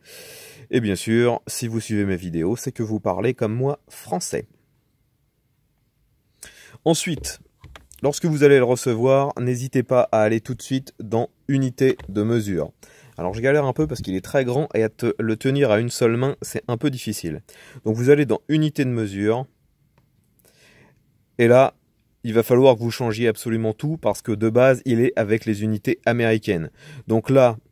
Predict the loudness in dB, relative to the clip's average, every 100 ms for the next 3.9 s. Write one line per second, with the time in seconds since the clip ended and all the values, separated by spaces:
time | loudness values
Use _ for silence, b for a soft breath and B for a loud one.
0 | _ _ -12 -6 -4 -2 2 4 6 6
1 | 4 2 -2 -4 -4 -2 -2 0 -2 -2
2 | -2 -2 -2 -2 0 0 2 0 0 0
3 | 0 4 2 2 0 0 0 -2 -2